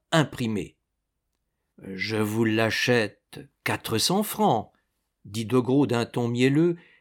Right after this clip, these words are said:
et en regardant Lucien d'un air qui semblait annoncer un effort de générosité. « Le volume ? » dit Lucien. « Le roman, » dit Doguereau, sans s'étonner de la surprise de Lucien. « Mais, »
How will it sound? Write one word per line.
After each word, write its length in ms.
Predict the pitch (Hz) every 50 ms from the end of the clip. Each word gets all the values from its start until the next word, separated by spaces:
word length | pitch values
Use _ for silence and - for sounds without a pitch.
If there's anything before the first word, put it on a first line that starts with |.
| _ _ _
et 100 | - 135
en 80 | 139 135
regardant 540 | 131 151 160 143 156 151 143 139 143 143 139
Lucien 600 | 135 127 123 - - - 151 147 143 139 139 - _ _ _ _ _ _ _
d'un 260 | - 113 147 160 165
air 240 | 180 196 185 165 -
qui 120 | - 139 127
semblait 420 | - - 143 143 151 147 143 139
annoncer 420 | 131 131 135 131 127 - - 156
un 140 | 135 120 120
effort 380 | 120 120 113 - - 147 123 107
de 100 | 107 117
générosité. « 1000 | 104 117 117 113 117 110 101 107 101 92 101 98 - - 107 95 82 73 - _ _ _ _ _ _ _ _ _ _ _ _ _ _ _ _ _
Le 260 | - 147 117 117 120
volume ? » 640 | 113 104 117 120 127 190 254 277 269 262 262 247 - _ _ _ _ _ _ _ -
dit 140 | 98 104 95
Lucien. « 460 | 101 101 - - - 98 90 85 - _ _ _ _ _ _ _ _ _ _ _ _ _ _ _
Le 160 | - 92 98 95
roman, » 640 | 82 85 104 101 104 127 165 151 - - _ _ _ _ _ _ _ _ _ _
dit 140 | - 107 104
Doguereau, 460 | 104 113 110 107 113 123 120 107 - - - - _
sans 200 | - - 143 143
s'étonner 440 | 135 - 147 139 143 131 143 175 170
de 80 | 127
la 140 | 127 123 123
surprise 440 | 120 - 123 - - - 165 170 135
de 80 | 123 123
Lucien. « 480 | 113 110 101 - - 120 101 85 78 - _ _ _ _ _ _ _ _ _ _ _ _ _ _
Mais, » 500 | - 117 135 143 151 165 180 185 - -